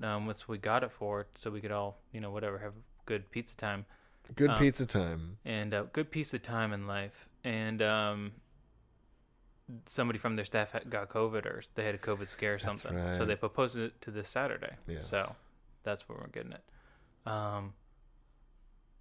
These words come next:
Speaker 2: but yeah, it's, it's good fucking pizza. It's
Speaker 1: And
Speaker 2: like
Speaker 1: you,
Speaker 2: the
Speaker 1: and this
Speaker 2: Detroit
Speaker 1: guy's your uncle?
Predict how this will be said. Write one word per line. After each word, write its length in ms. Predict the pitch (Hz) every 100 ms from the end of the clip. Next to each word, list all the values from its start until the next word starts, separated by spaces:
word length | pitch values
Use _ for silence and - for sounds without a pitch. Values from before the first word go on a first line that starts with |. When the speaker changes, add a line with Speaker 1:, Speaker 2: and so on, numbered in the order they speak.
| -
Speaker 2:
but 80 | 113
yeah, 160 | 113
it's, 180 | 98 - - - -
it's 100 | - -
good 280 | 117 110 104
fucking 240 | 113 101
pizza. 300 | 110 107 104
It's 120 | 95
Speaker 1:
And 100 | 131
Speaker 2:
like 0 |
Speaker 1:
you, 100 | 147 151
Speaker 2:
the 40 |
Speaker 1:
and 80 | 151
this 120 | 160
Speaker 2:
Detroit 160 | - 165
Speaker 1:
guy's 120 | 156
your 140 | 151
uncle? 400 | 160 185 285 285